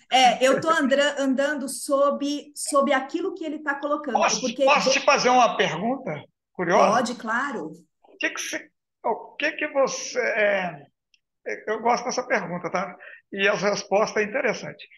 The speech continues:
Speaker 2: Aí eu quero ouvir a sua. Você fala assim, ó, é, "Deus me revo-, revelou" ou "Deus me falou", né? Que, o que que, é,
Speaker 1: É.
Speaker 2: quando você fala assim, "Deus",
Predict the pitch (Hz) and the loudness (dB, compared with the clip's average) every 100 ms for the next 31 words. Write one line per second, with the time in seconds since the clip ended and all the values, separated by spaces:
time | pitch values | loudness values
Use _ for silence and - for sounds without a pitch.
0 | - - - - _ - 196 190 220 208 | -20 -20 -20 -20 _ -6 -6 -2 0 2
1 | 202 220 - 135 _ _ _ _ _ _ | 2 -2 -4 -14 _ _ _ _ _ _
2 | - 208 220 208 185 175 139 - - _ | -14 -12 -6 -6 -6 -8 -8 -14 -20 _
3 | _ - 190 160 196 262 247 247 214 233 | _ -10 -8 -2 2 2 2 0 0 0
4 | 196 202 202 165 170 190 175 170 214 262 | 0 -2 -4 -2 -2 0 -2 0 0 0
5 | 226 208 196 220 240 208 - - _ _ | -4 -4 -4 -2 -2 -6 -14 -20 _ _
6 | _ _ _ 180 196 208 190 196 190 190 | _ _ _ -12 -4 -2 0 0 0 2
7 | 202 196 175 156 - _ _ _ _ - | 0 -2 -8 -10 -14 _ _ _ _ -8
8 | 220 - 381 - 302 254 - - 208 208 | -8 -4 -6 -4 -4 -4 -6 -2 2 4
9 | 202 180 156 - _ _ _ _ _ _ | 4 2 -4 -12 _ _ _ _ _ _
10 | _ _ _ _ _ _ _ _ - 202 | _ _ _ _ _ _ _ _ -16 -10
11 | 233 240 - 208 202 196 190 165 160 - | -8 -8 -4 -2 -2 -4 -10 -10 -14 -20
12 | _ _ 165 214 214 | _ _ -2 0 0